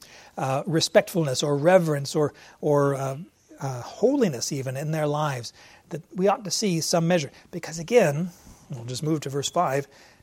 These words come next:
If a man does not know how to ta-, lead, same word, lead his own household, how will he, this is a different term, how will he take care? How will he nurture? How will he show concern for the church of God? What we see in the man's home,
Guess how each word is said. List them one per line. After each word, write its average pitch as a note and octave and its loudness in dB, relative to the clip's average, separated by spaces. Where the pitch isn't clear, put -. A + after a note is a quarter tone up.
If - -16
a C3+ -8
man F#3 2
does F#3 2
not F3+ -2
know E3 -2
how E3 2
to D#3+ 4
ta-, G3 -2
lead, D#3+ 0
same D#3 -2
word, D3+ 4
lead G3+ 2
his E3+ 2
own E3 6
household, F#3 0
how A#3 6
will F#3 6
he, F#3 0
this D#3 -10
is D#3 -6
a C#3+ -6
different G3+ 0
term, D3+ 2
how A3 0
will G3+ 4
he F3 2
take F3 -8
care? - -4
How G#3+ 6
will F#3+ 6
he E3 2
nurture? D#3+ 2
How F#3+ 4
will F#3 4
he D#3 0
show E3 2
concern G3+ -4
for C3+ -4
the C3 -14
church F3 -4
of C3+ -10
God? D#3+ 2
What D3 0
we G3 4
see F#3+ 4
in E3 4
the D#3+ 0
man's D#3 -2
home, E3 4